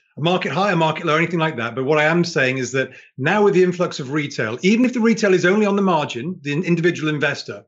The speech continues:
we are now getting the basis for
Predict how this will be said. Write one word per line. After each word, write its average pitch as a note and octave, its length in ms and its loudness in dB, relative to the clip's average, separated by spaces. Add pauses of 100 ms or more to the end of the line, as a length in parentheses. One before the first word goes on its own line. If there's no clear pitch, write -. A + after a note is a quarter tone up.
(460)
we D3+ 140 2
are D#3 60 2
now F3+ 280 2
getting D3 1000 -4
the C3+ 440 -6
basis E3+ 580 0
for D3 600 2